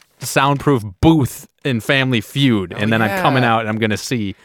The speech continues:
Speaker 1: what surprise
Speaker 2: And you're
Speaker 1: awaits.
Speaker 2: just a, you're just a total schmuck coming out. You're
Speaker 1: Yeah.
Speaker 2: about to get egg on your face. Fuck all. <laughs> Um, I guess that's more,
Speaker 1: And
Speaker 2: uh,
Speaker 1: then
Speaker 2: Ashton
Speaker 1: Steve
Speaker 2: Kutcher's
Speaker 1: Harvey's
Speaker 2: show.
Speaker 1: gonna, yeah, I'm not getting punked.
Speaker 2: <laughs> Yeah, you're not getting punked. Um,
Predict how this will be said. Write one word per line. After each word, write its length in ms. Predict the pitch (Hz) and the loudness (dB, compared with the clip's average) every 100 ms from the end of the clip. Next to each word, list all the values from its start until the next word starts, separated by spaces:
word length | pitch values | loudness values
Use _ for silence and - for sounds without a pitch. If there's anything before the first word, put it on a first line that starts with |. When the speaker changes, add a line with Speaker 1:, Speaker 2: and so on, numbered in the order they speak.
| - - - | -20 -20 -16
Speaker 1:
what 160 | - 113 | -2 -2
surprise 540 | - - 107 104 98 | -2 -2 0 0 -4
Speaker 2:
And 80 | 135 | -4
you're 120 | 139 | -2
Speaker 1:
awaits. 240 | 107 98 95 | 0 0 0
Speaker 2:
just 20 | |
a, 260 | 151 127 117 | -2 -2 -4
you're 160 | 123 | -8
just 200 | 143 156 | -8 -10
a 60 | 131 | -10
total 340 | - 139 131 | -8 -6 -6
schmuck 460 | 117 - - 139 - _ | -8 -10 -6 -6 -6 _
coming 320 | - 135 113 | -8 -6 -6
out. 180 | 113 104 | -6 -6
You're 120 | 117 | -2
Speaker 1:
Yeah. 80 | 110 | 0
Speaker 2:
about 160 | 98 - | 0 -4
to 60 | 123 | -10
get 120 | - - | -10 -8
egg 180 | 139 | -6
on 100 | 123 | -4
your 100 | 98 | -8
face. 340 | 90 107 87 - | -12 -12 -10 -10
Fuck 400 | - - 120 180 | -10 -8 -4 -4
all. 300 | 113 117 - | -4 -4 -8
<laughs> 720 | - - - 135 - _ _ 135 | -16 -18 -16 -16 -16 _ _ -10
Um, 420 | 151 135 135 123 _ - _ _ _ _ | -8 -6 -8 -10 _ -20 _ _ _ _
I 80 | 143 | -6
guess 160 | 175 | -4
that's 200 | - 143 | -2 -4
more, 300 | 143 113 110 | -2 -4 -2
Speaker 1:
And 100 | 101 | -2
Speaker 2:
uh, 20 | 123 | -2
Speaker 1:
then 100 | 117 | -4
Speaker 2:
Ashton 180 | 127 131 | -4 0
Speaker 1:
Steve 180 | 139 131 | 0 2
Speaker 2:
Kutcher's 60 | |
Speaker 1:
Harvey's 500 | 123 127 120 107 95 | 2 2 0 -2 -4
Speaker 2:
show. 60 | 87 | -6
Speaker 1:
gonna, 340 | 110 98 87 _ - | -6 -6 -10 _ -4
yeah, 360 | 107 95 87 - | -2 -2 -4 -8
I'm 100 | 113 | -4
not 160 | 113 113 | -4 -2
getting 200 | 110 104 | -6 -6
punked. 500 | - 104 92 - - - | -2 -2 -2 -8 -18 -14
Speaker 2:
<laughs> 120 | 131 | -8
Yeah, 140 | 123 - | -8 -8
you're 100 | 143 | -10
not 60 | 143 | -10
getting 140 | 120 | -10
punked. 280 | 107 92 - - - - - | -14 -16 -20 -20 -20 -20 -18
Um, 380 | 131 139 123 110 | -8 -6 -6 -10